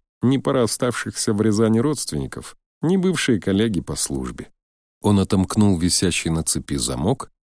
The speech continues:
распахнул тяжёлые ворота и загнал машину внутрь обширного участка. В глубине его темнел двухэтажный дом, рядом стояла беседка с круглой крышей,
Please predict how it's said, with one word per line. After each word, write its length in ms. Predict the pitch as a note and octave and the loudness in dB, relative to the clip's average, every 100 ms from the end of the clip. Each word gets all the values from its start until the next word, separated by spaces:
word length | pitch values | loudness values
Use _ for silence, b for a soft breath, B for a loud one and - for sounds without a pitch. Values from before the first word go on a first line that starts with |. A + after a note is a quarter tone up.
| - | -4
распахнул 580 | G2 A2 D#3+ - F#3+ E3 | 0 2 0 2 4 4
тяжёлые 520 | - G2+ G#2 G#2 G2 | 4 4 6 4 4
ворота 560 | D#2 E2+ B2 - B2 - _ _ | 2 2 2 2 -2 -2 _ _
и 60 | A2 | 2
загнал 420 | E2+ E2 - C#2 | 2 0 -2 -2
машину 480 | C#2 B1+ - A#2 G#2+ | -4 -2 2 4 2
внутрь 580 | C2 E2 G#2+ C3 C3 B2+ | 2 0 2 2 0 0
обширного 640 | - - - E2+ D2 D2+ C#2+ | -4 -4 -4 -4 -4 -4 -4
участка. 640 | C2+ - - - - - - _ _ _ | -6 -6 -4 -4 -4 -12 -18 _ _ _
В 160 | - C#2+ | -8 -4
глубине 440 | D#2+ A2 C#3 F3 | 2 4 6 6
его 160 | F3 C#3+ | 4 4
темнел 360 | C3+ A#2 A#2 G2+ | 4 4 4 4
двухэтажный 760 | F#2 F#2+ - F2 D#2+ C#2 C2 | 2 0 -2 -4 -4 -4 -6
дом, 360 | A#1+ F#2 C3 A#2 _ B - | -4 -2 -2 -4 _ B -2
рядом 380 | G2 D#3 D#3 | 2 2 2
стояла 420 | D3 - B2+ A#2 G#2 | 0 2 4 4 2
беседка 540 | E2 - A2 G2 G2 | 0 -2 -2 -2 -2
с 100 | - | -2
круглой 480 | - D#2 D#2 D2+ D#2 | -2 -4 -4 -4 -6
крышей, 600 | - - - - - - | -6 -10 -8 -8 -10 -14